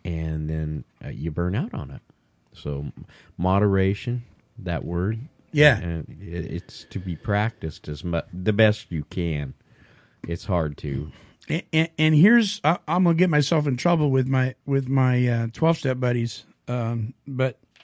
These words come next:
Speaker 2: here's the truth of the matter. We really promote service work a lot in our twelve-step programs. And there's a good reason for that. When, and we're gonna touch on, on that here in one of these, these, uh, tips. But if you are,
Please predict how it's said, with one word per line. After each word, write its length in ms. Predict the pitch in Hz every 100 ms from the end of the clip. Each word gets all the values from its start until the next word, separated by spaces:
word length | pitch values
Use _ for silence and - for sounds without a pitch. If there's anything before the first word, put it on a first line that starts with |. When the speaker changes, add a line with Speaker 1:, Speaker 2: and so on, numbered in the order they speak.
| _
Speaker 2:
here's 220 | 143 202
the 80 | 180
truth 260 | 131 160 156
of 40 |
the 60 | 131
matter. 340 | 123 117 110 104 _ - - - - - -
We 200 | 147 226
really 340 | 196 190 175
promote 420 | 147 143 147 143 -
service 400 | 143 131 120 -
work 220 | 113 104
a 60 |
lot 360 | 120 120 117 107 _
in 80 | 131
our 100 | 117
twelve-step 520 | 120 127 120 - 123
programs. 540 | 123 113 110 107 101 - _ _ _ _ _ _ _ _ _
And 120 | 135 147
there's 160 | 143
a 60 | 139
good 160 | 151
reason 340 | 165 220 190 127
for 160 | 131
that. 240 | 107 101 107
When, 320 | 135 131 147 -
and 220 | 135 139
we're 80 | 139
gonna 140 | 139
touch 280 | 110 175 170
on, 220 | 135 127 -
on 200 | - 127
that 180 | 123 123
here 300 | 107 135 131
in 140 | 120 127
one 80 | 131
of 60 |
these, 280 | 127 117 - -
these, 400 | 120 113 - -
uh, 280 | 127 123 117 -
tips. 440 | - 185 - - - - - - _
But 480 | 143 123 165 156 - - - - - _ -
if 260 | 160 139
you 520 | 151 151 202 254 277 - -
are, 480 | 147 135 127 117